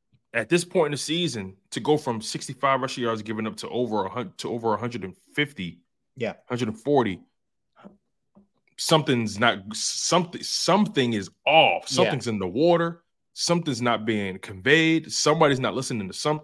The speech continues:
Speaker 1: some, you can't go in week in and week out and look at this issue with this talent on the defensive line and say,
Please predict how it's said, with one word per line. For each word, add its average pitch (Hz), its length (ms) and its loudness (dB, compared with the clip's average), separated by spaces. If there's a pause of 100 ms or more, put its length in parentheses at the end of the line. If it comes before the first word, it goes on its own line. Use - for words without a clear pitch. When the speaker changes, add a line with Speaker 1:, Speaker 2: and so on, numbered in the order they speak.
Speaker 1:
some, 160 400 -2 (420)
you 165 160 0
can't 180 320 2
go 165 280 8
in 127 180 4
week 147 180 -2
in 156 80 4
and 139 100 2
week 131 180 0
out 135 260 6
and 123 100 -2
look 139 140 -2
at 131 80 -2
this 113 120 -2
issue 123 360 -2
with 127 160 -4
this 127 140 -8
talent 135 360 0
on 113 80 -4
the 110 60 -8
defensive 120 360 -6
line 120 280 2
and 101 100 -8
say, 98 340 -2